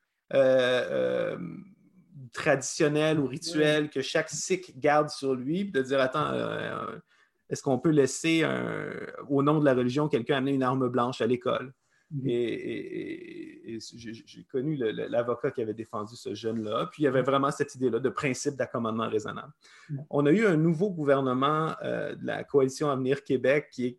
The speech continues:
Speaker 1: qui est, qui est, en tout cas, c'est quand même nouveau pour nous parce que depuis, euh, les années soixante-dix, il y avait une alternance entre des, le Parti indépendantiste, le Parti québécois, puis le Parti libéral, qui est un parti, euh, traditionnel,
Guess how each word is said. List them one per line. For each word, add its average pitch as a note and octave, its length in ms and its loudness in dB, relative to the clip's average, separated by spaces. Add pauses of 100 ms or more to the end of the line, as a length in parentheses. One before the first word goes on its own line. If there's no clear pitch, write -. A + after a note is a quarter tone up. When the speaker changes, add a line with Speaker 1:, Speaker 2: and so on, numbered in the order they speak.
Speaker 1:
qui A#2+ 240 -4
est, A#2+ 60 -8
qui A2+ 260 -8
est, G#2+ 340 -8 (160)
en C3 60 -4
tout - 80 -10
cas, D#3 80 -2
c'est - 140 -6
quand D#3+ 100 6
même F3+ 160 6
nouveau F3+ 300 8
pour D#3 180 2
nous G#3 160 4
parce - 220 -4
que D3+ 80 -2
depuis, F3 680 -2 (400)
euh, C3 60 0
les C#3+ 160 0
années D3+ 160 4
soixante-dix, D#3 560 0
il - 20 -6
y C#3 40 4
avait C3+ 120 2
une C3+ 100 0
alternance C3+ 600 0
entre B2+ 300 -2
des, B2 340 -4 (100)
le C3 120 -2
Parti C#3+ 320 -2
indépendantiste, C3 960 -2
le A2+ 80 -4
Parti - 320 -10
québécois, A#2+ 420 -2
puis A2+ 120 -8
le G#2 100 -4
Parti - 320 -12
libéral, A#2+ 500 2
qui - 100 -12
est G#2+ 80 -10
un A2 80 -6
parti, G#2+ 480 -10
euh, - 120 -8
traditionnel, A#2 840 -6